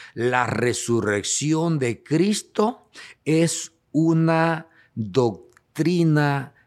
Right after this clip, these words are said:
que se basa o tiene su fundamento en la resurrección de nuestro Señor Jesucristo, este, el arrebatamiento de la iglesia, que es el evento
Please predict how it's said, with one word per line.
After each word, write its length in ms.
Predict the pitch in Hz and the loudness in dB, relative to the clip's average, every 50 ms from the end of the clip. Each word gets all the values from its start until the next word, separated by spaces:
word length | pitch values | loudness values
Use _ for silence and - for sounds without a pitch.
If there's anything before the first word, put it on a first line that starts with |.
| _ _ - | _ _ -4
que 180 | - 139 143 131 | 0 2 2 2
se 300 | - - - 127 117 113 | 2 0 0 0 0 0
basa 720 | 107 101 101 113 151 151 175 180 175 - - - 165 160 | 0 -4 -2 0 2 2 2 0 -2 -4 -4 -2 -2 0
o 180 | 147 135 123 120 | 2 0 0 -2
tiene 320 | - - 143 143 156 160 | -2 0 0 2 2 0
su 220 | - - 127 120 | 0 -2 -4 -4
fundamento 1400 | - - - - 180 214 220 214 202 214 202 185 175 175 170 160 147 135 123 - - - 110 113 117 120 120 123 _ - - - - - - _ - | -4 -4 -4 0 0 2 2 2 0 0 0 2 2 4 4 4 4 2 0 -2 -4 -2 -2 -2 -2 -4 -6 -12 _ -20 -20 -20 -20 -20 -20 _ -4
en 580 | - 147 160 160 160 160 165 165 170 165 160 160 _ _ _ _ _ | -2 0 2 2 2 2 2 0 -2 -4 -8 -12 _ _ _ _ _
la 720 | - 117 127 135 131 135 139 139 139 143 143 139 139 - _ _ _ _ - | -6 -2 0 0 2 2 2 2 2 0 0 -4 -8 -12 _ _ _ _ -6
resurrección 1160 | - - 120 110 - - 120 110 104 104 92 - - - 131 131 131 131 131 135 135 - - | -4 -2 -2 -2 0 0 0 0 0 -2 -4 -4 -2 0 2 2 4 4 2 0 -2 -4 -8
de 220 | - 113 98 107 101 | -8 -2 0 0 2
nuestro 580 | 98 104 113 117 120 110 - - - 127 120 | 2 4 4 4 2 0 -2 -2 0 0 0
Señor 400 | 110 - - 101 101 110 117 113 | 0 0 -2 0 2 2 2 4
Jesucristo, 1040 | 113 113 95 92 101 90 - - - 135 147 156 147 - - - 151 147 147 139 - - - - - _ - | 2 0 0 -2 -4 -6 -6 -4 0 0 0 0 0 -4 -2 2 2 2 2 0 -4 -12 -20 -20 -20 _ -2
este, 1040 | 143 139 135 120 - - - - 135 127 123 120 117 113 110 107 101 95 - - - | 2 2 2 2 -2 -8 -2 2 2 4 4 4 2 2 2 2 0 0 -4 -8 -4
el 200 | - 127 127 127 | 0 0 2 4
arrebatamiento 1200 | 123 120 107 117 120 117 117 117 113 - 110 107 101 110 123 139 151 165 180 185 170 - - 180 | 2 2 2 2 2 2 2 2 2 0 -2 0 0 2 2 2 2 2 2 0 0 -2 -2 -2
de 160 | 151 165 160 | 0 0 0
la 140 | 147 143 131 | 0 0 -2
iglesia, 840 | 123 113 107 127 131 135 135 127 - - - 104 101 98 98 92 - | -2 -2 -4 -2 0 2 0 0 -2 -4 -4 -4 -2 -2 -4 -4 -6
que 300 | - 95 101 101 113 131 | -8 -6 -4 0 0 0
es 160 | 139 135 - | 0 0 0
el 160 | 147 135 123 | 0 0 0
evento 1080 | 117 110 107 101 98 120 139 139 151 147 143 127 113 90 - - 90 90 92 90 87 | 0 0 -2 -2 -2 -2 0 2 4 4 4 4 2 0 -4 -6 -6 -4 -4 -4 -6